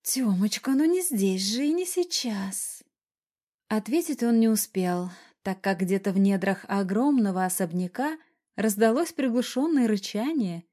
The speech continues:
и протяжный стон. Артём вздёрнул брови и, хохотнув, подмигнул. "Саш, расслабься, а то свяжу.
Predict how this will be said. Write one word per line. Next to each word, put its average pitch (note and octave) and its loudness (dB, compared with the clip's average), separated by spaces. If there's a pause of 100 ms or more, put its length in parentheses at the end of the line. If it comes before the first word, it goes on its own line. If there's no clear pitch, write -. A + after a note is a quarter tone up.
(140)
и G#3+ 0
протяжный F3 -4
стон. E3+ -14 (800)
Артём A3 0
вздёрнул F#3 0
брови A#3+ -2 (220)
и, D4+ -2
хохотнув, G3+ 0
подмигнул. F3 -4 (600)
"Саш, F3 -6
расслабься, E3+ -6 (120)
а E3 -8
то E3+ -4
свяжу. G#3 -4